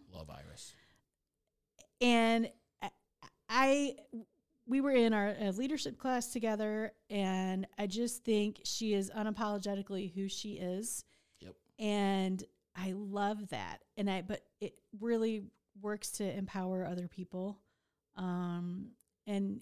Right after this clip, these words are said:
Speaker 2: and young people especially, which I think is, is remarkable. And then, um, yeah, I don't know. I'm blanking on other people, but
Speaker 1: You into aliens?
Speaker 2: Eh, I mean, I mean, I liked the X-Files, but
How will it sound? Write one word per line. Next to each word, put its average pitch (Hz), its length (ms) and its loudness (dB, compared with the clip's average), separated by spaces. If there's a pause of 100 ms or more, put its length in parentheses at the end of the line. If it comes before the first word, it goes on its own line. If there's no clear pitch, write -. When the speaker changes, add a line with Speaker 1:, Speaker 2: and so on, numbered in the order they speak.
(120)
Speaker 2:
and 220 180 2
young 202 200 0
people 190 560 0
especially, 180 540 -4
which 180 200 -4
I 185 60 -4
think 190 220 -4
is, 180 300 -4 (180)
is 180 220 -2
remarkable. 180 720 -4 (640)
And 196 280 4
then, 185 640 0
um, 190 640 -6 (1700)
yeah, 180 200 -4 (160)
I 202 40 -2
don't 185 120 -2
know. 175 60 -4
I'm 170 120 -4
blanking 175 400 -6
on 175 260 -6
other 175 140 -6
people, - 360 -14
but 170 160 -12 (180)
Speaker 1:
You 165 160 0
into 165 240 -2
aliens? 185 480 -4 (1000)
Speaker 2:
Eh, 359 60 -2 (440)
I - 40 -4
mean, 277 140 4
I 277 40 4
mean, 285 160 2
I 294 80 2
liked 294 280 0
the 196 140 -2
X-Files, 220 800 -6
but - 200 -12